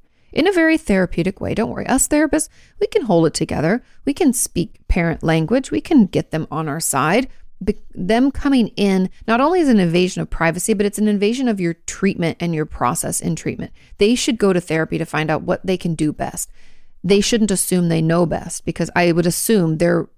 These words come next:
kind of partially to blame with what you're struggling with now. So what makes, and that's, I mean, I already would assume just 'cause of their overstep and their,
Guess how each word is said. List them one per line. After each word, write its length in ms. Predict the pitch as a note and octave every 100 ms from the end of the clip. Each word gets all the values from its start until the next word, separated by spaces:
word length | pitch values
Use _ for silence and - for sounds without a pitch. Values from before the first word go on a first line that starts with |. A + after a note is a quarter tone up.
| -
kind 180 | - G#3
of 140 | E3+
partially 560 | - A3 B3 - F3+ F#3
to 100 | -
blame 320 | E3+ D#3+ D#3+
with 180 | D#3 -
what 140 | -
you're 100 | -
struggling 460 | D#3+ - C#3+ C#3 C3+
with 160 | C3+ -
now. 380 | D#3 A#2+ - - _ _ -
So 320 | - D#3 D3 -
what 180 | F3+
makes, 300 | D#3 E3 - -
and 200 | - -
that's, 220 | E3+ D#3 - _ _ - - -
I 60 | E3
mean, 140 | E3
I 80 | D#3
already 260 | D#3 D3
would 200 | D3 C#3 -
assume 440 | E3 - D3 B2+ -
just 180 | E3 -
'cause 140 | E3
of 60 | D3+
their 160 | C#3+
overstep 640 | F#3 E3+ E3 - D3+ - - - -
and 180 | F3 D#3+
their, 380 | D3 D3 -